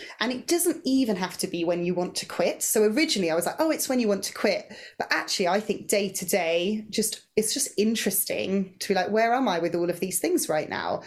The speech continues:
And the idea being that, that, well, A, that that gives you permission to be there, <laughs> because often you're like, "God, I can't be resenting being at work."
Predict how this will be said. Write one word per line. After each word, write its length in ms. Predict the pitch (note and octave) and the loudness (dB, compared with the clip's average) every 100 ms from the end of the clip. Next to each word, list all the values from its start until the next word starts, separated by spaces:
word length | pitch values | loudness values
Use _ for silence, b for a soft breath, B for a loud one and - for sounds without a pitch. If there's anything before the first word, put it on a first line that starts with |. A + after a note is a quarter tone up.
| B B B B B - | B B B B B -2
And 320 | G3 G3+ G3+ - | 0 2 0 0
the 160 | G#3+ G#3+ | 0 2
idea 460 | A#3 A#3+ A3 F#3+ | 2 2 2 0
being 540 | F3+ G#3+ G#3 F3 D#3+ E3+ | 2 2 4 2 0 -2
that, 320 | E3 D#3+ - _ _ _ _ _ _ G3 | -2 -2 -8 _ _ _ _ _ _ -2
that, 180 | - A3+ | 0 2
well, 160 | A3 B3+ | 2 4
A, 200 | C4+ C#4 | 2 2
that 160 | A#3 | 0
that 220 | G3 - - | 0 -2 -2
gives 300 | G#3+ G3+ F#3+ | 0 0 0
you 220 | F#3+ F#3 | 0 0
permission 720 | - G3 E3 - F#3 G3+ E4 | 0 0 0 0 0 0 0
to 140 | - G#3 | 0 0
be 260 | F#3 F3+ | 0 0
there, 280 | F#3 D#3 F#4 F#4+ | 0 2 0 -2
<laughs> 120 | - | -4
because 320 | - A3 G#3+ G#3+ | -2 2 2 2
often 280 | G3+ G3 | 2 0
you're 100 | F#3 | 2
like, 180 | F3 E3+ B B _ | 2 0 B B _
"God, 160 | - G3+ | -4 -2
I 60 | F3+ | -2
can't 280 | - A3+ | 0 -2
be 100 | - | 0
resenting 640 | F#3+ F3 F3+ F3+ G3 D#3+ E3 | 0 0 2 2 0 0 0
being 200 | D#3+ E3 | 0 0
at 100 | F#3 | 2
work." 480 | F3 C#3+ G#3+ A#3+ | 2 2 0 -2